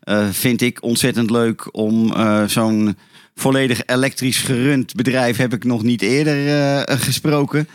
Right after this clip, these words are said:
Ehm, maar Vincent, vertel gewoon, eh, eerst eens, eh, een heel, en dat, dat mag je helemaal invullen zelf, wat jij kwijt wil.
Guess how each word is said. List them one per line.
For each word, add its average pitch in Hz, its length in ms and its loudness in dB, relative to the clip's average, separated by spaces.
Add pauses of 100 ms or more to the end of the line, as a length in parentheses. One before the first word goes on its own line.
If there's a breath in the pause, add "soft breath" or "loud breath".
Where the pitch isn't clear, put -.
(400 loud breath)
Ehm, 120 520 0
maar 139 200 0
Vincent, 185 380 0
vertel 160 340 0
gewoon, 147 520 2
eh, 135 400 0
eerst 156 300 0
eens, 139 320 0
eh, 127 300 2
een 104 80 0
heel, 120 260 2
en 110 140 0
dat, 107 180 -2
dat 110 300 -2
mag 117 180 -2
je 113 60 -4
helemaal 107 220 0
invullen 101 360 0
zelf, 98 280 -2
wat 101 160 0
jij 101 160 -2
kwijt 101 320 -2
wil. 98 280 0